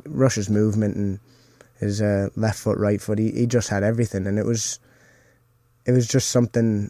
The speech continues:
I don't, I can't explain everything about why I just started supporting Liverpool and why I started following him, but he, he just had everything, and it was, as an experienced player, to still be,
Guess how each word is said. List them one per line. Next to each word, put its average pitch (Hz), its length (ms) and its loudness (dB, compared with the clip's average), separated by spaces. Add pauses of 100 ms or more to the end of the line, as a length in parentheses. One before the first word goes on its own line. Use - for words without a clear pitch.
(120)
I 123 80 4
don't, 135 260 4
I 127 100 2
can't 127 220 2
explain 127 520 4
everything 117 440 2
about 107 300 0
why 104 480 0 (840)
I 92 80 0
just 101 200 -2
started 98 340 0
supporting 101 640 -4 (140)
Liverpool 101 360 -2
and 98 120 0
why 104 160 2
I 101 40 0
started 95 300 -2
following 98 380 -2
him, 98 300 -2 (680)
but 104 200 0
he, 117 260 0
he 120 160 4
just 120 220 2
had 110 160 0
everything, 110 420 0
and 98 120 -2
it 98 80 -4
was, 104 320 -4 (640)
as 120 160 4
an 120 60 4
experienced 123 640 4
player, 120 280 2
to 110 80 0
still 113 320 2
be, 107 300 -2